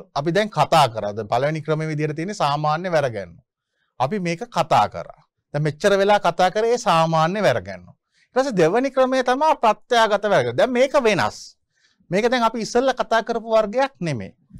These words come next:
මේක වෙනස්. අපි බලමු මොකද්ද මේ පෙර ප්‍රත්‍යාගත වැරගැන්නුම් කියන්නේ කියලා. තුල පුතාලට මෙතන රූප සටහනේ පේනවා ඇති.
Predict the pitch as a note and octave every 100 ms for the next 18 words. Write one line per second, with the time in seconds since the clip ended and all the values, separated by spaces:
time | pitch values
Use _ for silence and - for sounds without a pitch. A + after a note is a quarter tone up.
0 | - _ _ D3 F#3 B3+ F#3+ C3 G#2 -
1 | - _ _ _ _ _ F#3+ C#4 G#3+ C4+
2 | D#4 A#3 G#3+ B3 C4 D4+ D4+ - F3 A3
3 | C4 C4 B3+ - A#3+ A#3 A3+ B3 A#3 G#3+
4 | G3+ G3+ F#3 F#3+ G3+ D3+ C3+ D#3 G#3+ C#3+
5 | G2+ - _ _ _ G3+ G3+ G#3 A3 G#3+
6 | G3 G3+ F#3 E3+ F#3+ G3 G3 F#3+ F#3+ F3+
7 | E3+ F3+ F3+ D3+ C3 A#2+ A#2+